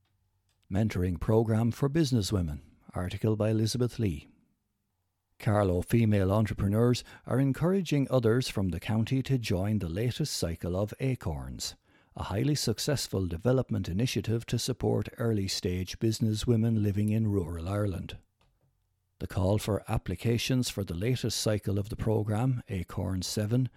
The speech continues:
has been launched by Agricultural Minister Charlie McConalogue. Acorns is funded under his department's Rural Innovation and Development Fund. Programme organisers are looking for female entrepreneurs living in rural Ireland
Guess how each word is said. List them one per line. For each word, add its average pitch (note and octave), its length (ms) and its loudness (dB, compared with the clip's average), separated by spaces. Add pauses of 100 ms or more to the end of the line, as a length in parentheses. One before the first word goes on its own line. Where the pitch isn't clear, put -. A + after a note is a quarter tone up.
(140)
has D#3 180 0
been F#3+ 200 4
launched A2+ 440 2
by F2+ 240 -2
Agricultural B2+ 760 0
Minister G2 540 0 (240)
Charlie E2+ 400 -2
McConalogue. F#2+ 760 0 (800)
Acorns A2 540 2
is B2+ 140 0
funded A#2+ 480 2
under G2+ 240 0
his B2 200 0
department's G2+ 680 -2
Rural B2 440 6
Innovation G#2+ 720 -2
and G2+ 200 -2
Development G2 520 -4
Fund. A2 460 0 (760)
Programme F3 380 4
organisers B2 760 4
are F#2 140 -2
looking G2+ 260 -2
for F2+ 160 -4
female D3+ 460 2
entrepreneurs G2+ 760 0
living A2 260 2
in F2 180 2
rural A2 380 2
Ireland F2+ 420 -2